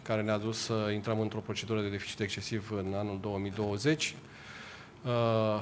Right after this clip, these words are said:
într-un proces de reformă și din perspectiva elementelor de digitalizare a instituțiilor statului care se ocupă de colectarea veniturilor, dar și de necesitate a eliminării unor, uh,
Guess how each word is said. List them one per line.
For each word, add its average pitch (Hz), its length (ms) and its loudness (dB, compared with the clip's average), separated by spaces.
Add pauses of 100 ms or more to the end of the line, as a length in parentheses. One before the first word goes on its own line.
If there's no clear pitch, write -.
(180)
într-un 127 200 4
proces 131 320 4
de 131 100 4
reformă 123 920 6
și - 180 2
din 131 120 4
perspectiva 110 1000 4 (160)
elementelor 113 600 2
de 104 460 2 (720)
digitalizare 113 760 4
a 98 80 4
instituțiilor 101 680 -2
statului 98 440 -2
care 101 200 0
se 98 140 -4
ocupă 101 260 -4
de 98 80 0
colectarea 98 500 0
veniturilor, 101 480 0
dar 131 300 4
și 139 380 2 (680)
de 120 240 4
necesitate 123 840 4
a 113 140 4
eliminării 113 420 4
unor, 110 280 4
uh, 98 580 -2